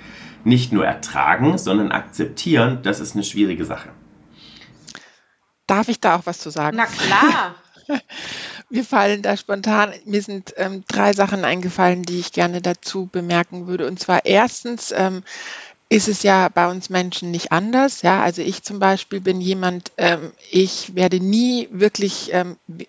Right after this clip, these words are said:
Speaker 2: wäre nie eine Sprinterin geworden. Ich kann so langsam vor mich hin joggen, hab eine ganz gute Ausdauer, aber, ähm, niemand, der wirklich schnell wird. Und ich denk, all das ist bei den Pferden ganz genauso, dass es da einfach verschiedene Typen gibt.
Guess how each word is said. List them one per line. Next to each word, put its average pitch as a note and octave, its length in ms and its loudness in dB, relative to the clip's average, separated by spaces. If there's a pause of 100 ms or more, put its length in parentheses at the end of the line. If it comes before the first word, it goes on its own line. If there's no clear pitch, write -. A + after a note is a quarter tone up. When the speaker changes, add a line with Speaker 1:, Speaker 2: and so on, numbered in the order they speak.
Speaker 2:
wäre G#3 340 6
nie A3 360 0
eine F#3 200 -2
Sprinterin A3+ 720 0
geworden. A3 540 2 (440)
Ich - 220 -2
kann G3 400 0
so F#3 140 -2
langsam F#3 440 0
vor F3+ 160 -6
mich F3 200 -6
hin A#3+ 180 0
joggen, A3+ 360 -2
hab F3+ 120 4
eine F3 100 -8
ganz F3 260 -8
gute F3 260 -4
Ausdauer, G3+ 580 2
aber, E3+ 400 4 (460)
ähm, F3 260 0
niemand, G3+ 480 2
der F3+ 160 2
wirklich F#3 320 0
schnell G3 340 2
wird. B3+ 260 2
Und F#3 160 -2
ich F3+ 120 -2
denk, F3+ 360 -2
all F#3+ 180 4
das G3 200 2
ist G3 140 -8
bei F#3+ 80 -4
den F3+ 160 -4
Pferden F#3 320 2
ganz G3 300 0
genauso, G3+ 480 0
dass F3+ 120 -2
es F3+ 100 -4
da D3+ 140 2
einfach F3+ 220 -6
verschiedene A3+ 560 -4
Typen A#3 400 -6
gibt. - 380 0